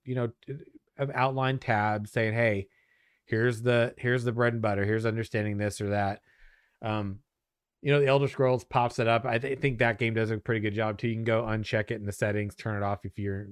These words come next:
a new player, or not a new player, but a seasoned player, whatever. I think that the level of, like, forcing it to pop up and it doing it for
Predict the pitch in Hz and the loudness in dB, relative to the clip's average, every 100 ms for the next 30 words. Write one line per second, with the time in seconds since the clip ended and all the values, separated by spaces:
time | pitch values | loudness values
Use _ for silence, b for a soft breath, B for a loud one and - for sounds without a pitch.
0 | 113 - 101 101 - 104 101 98 - b | -16 -12 -8 -8 -6 -4 -2 -4 -6 b
1 | b 123 113 107 107 107 104 101 101 - | b -2 0 0 0 0 0 0 -2 -4
2 | - 107 101 104 107 101 101 101 101 98 | -4 -4 -4 -4 -2 0 0 -2 -4 -6
3 | b b b b b b b _ _ _ | b b b b b b b _ _ _
4 | - - 123 143 127 131 117 107 113 113 | -10 -4 2 2 2 2 2 2 0 4
5 | 117 117 113 110 104 104 98 - _ - | 4 6 4 2 2 0 0 -8 _ -20
6 | - 117 113 - 123 120 123 - 110 87 | -6 -2 -2 0 -2 0 -2 -2 -8 -2
7 | 107 107 110 107 120 - - 110 107 98 | -2 0 0 0 -2 -6 -4 -2 -2 -2
8 | 104 101 95 - | -4 -4 -10 -16